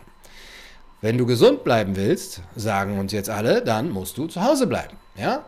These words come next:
Bleib zu Hause, stay at home ist ein Imperativ,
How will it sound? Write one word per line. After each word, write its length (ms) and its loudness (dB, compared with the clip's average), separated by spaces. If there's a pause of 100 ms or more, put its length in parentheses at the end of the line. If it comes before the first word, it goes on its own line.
Bleib 240 2
zu 120 -2
Hause, 360 2
stay 280 -2
at 100 -6
home 220 0
ist 400 -6
ein 320 -6 (100)
Imperativ, 840 -6